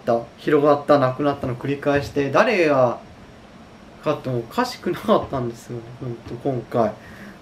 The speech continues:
まあ、その中で、日産四台の中で唯一二期目のエンジンを投入したニスモ、モチュール、オーテック、ジーティーアールが、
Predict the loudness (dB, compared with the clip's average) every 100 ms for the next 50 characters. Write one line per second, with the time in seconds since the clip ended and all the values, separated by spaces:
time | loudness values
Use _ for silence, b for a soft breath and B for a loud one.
0 | -4 -2 -2 -4 -10 -20 -20 -20 -14 -6
1 | -2 0 2 2 2 2 2 0 -8 -20
2 | -20 -20 -20 -20 -20 -20 -20 -20 -20 -20
3 | -20 -20 -20 -20 -20 -20 -14 -4 -2 -2
4 | -6 2 4 6 4 4 2 2 2 2
5 | 0 -4 -4 -2 0 2 2 0 -6 -6
6 | -4 -4 -2 -2 -4 -4 -6 -4 -6 -4
7 | -6 0 2 2 -6 -20 -20 -10 -6 -6
8 | -2 -2 0 -2 2 4 6 6 2 -2
9 | -6 -10 -4 -2 2 2 2 2 0